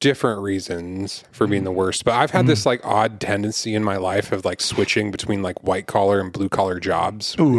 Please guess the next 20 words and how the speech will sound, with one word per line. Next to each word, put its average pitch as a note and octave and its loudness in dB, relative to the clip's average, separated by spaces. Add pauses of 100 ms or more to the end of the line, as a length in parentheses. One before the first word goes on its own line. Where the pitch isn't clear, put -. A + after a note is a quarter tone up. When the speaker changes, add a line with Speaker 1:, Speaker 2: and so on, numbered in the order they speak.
Speaker 1:
know, A#2 4
Speaker 2:
okay. A2+ 4
Speaker 1:
anytime B2 0
I've F2 -4
had F#2+ -2
a - -12
job F#2 -2
change, G2 -4
and G2 0 (400)
Speaker 2:
Hashtag C3 2
blue B2+ 2
collar. C3 4 (140)
Woo! G#4 8
Speaker 1:
Mm-hmm. D5 6 (360)
Speaker 2:
Sorry. - 2 (260)
Speaker 1:
And, A#2 4
uh, G#2 4
this A#2+ 0
was, G2+ 2
uh, F#2+ 4